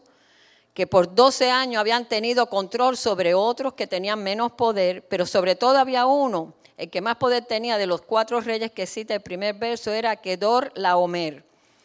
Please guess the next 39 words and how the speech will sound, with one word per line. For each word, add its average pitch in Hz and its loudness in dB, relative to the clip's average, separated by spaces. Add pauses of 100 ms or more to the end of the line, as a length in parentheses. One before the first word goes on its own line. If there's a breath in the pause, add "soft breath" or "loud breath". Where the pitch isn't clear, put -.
(280 soft breath)
Y 190 -4
dice 240 0
que 208 0
durante 196 2
doce 262 4
años 240 -2 (280 soft breath)
había 202 2
estado 233 4
él 240 0 (1120 soft breath)
pidiendo 220 0
a - 2
los 185 4
demás 196 0
que 214 -4
le 190 2
dieran 214 -2
cosas 233 -6
y 185 -6
más 220 -6
o 226 -4
menos 220 -4
gobernando 196 0
sobre 185 -2
otros 220 -2
cinco 240 2
reyes 220 -2 (120)
que 185 -6
tenían 196 -2
menos 226 -2
poder 208 0
en 202 -4
esa 185 -4
zona, 175 -6
que 165 -8
lo 160 -2
cita 185 -6
el 196 -2
verso 180 -4
dos, 165 -4